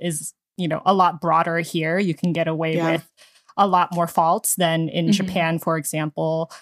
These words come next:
Speaker 1: Um,
Speaker 2: Mm-hmm.
Speaker 1: so I guess, like, I, I just love the fact that Izumi is not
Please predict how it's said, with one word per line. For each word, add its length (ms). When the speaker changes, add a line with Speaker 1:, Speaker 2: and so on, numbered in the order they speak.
Speaker 1:
Um, 180
Speaker 2:
Mm-hmm. 240
Speaker 1:
so 320
I 160
guess, 320
like, 320
I, 160
I 80
just 200
love 360
the 80
fact 340
that 200
Izumi 600
is 420
not 560